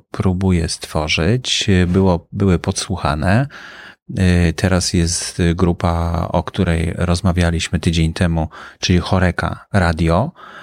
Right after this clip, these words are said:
I one wszystkie zaczynają funkcjonować troszeczkę w takiej większej strukturze, nie takiej, że autor o wszystkim decyduje,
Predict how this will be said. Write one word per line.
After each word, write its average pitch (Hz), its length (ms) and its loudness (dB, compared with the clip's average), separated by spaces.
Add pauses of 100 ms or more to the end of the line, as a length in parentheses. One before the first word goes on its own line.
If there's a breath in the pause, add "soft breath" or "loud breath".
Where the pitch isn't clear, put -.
(280 loud breath)
I 87 180 2
one 135 220 2
wszystkie 156 560 0
zaczynają 123 540 2
funkcjonować 117 560 2
troszeczkę - 540 -2
w - 80 -6
takiej 107 320 0
większej 117 380 2
strukturze, 92 680 0
nie 123 180 2
takiej, 104 300 0
że 87 140 0
autor 107 320 2
o 92 40 4
wszystkim - 380 -2
decyduje, 85 580 -2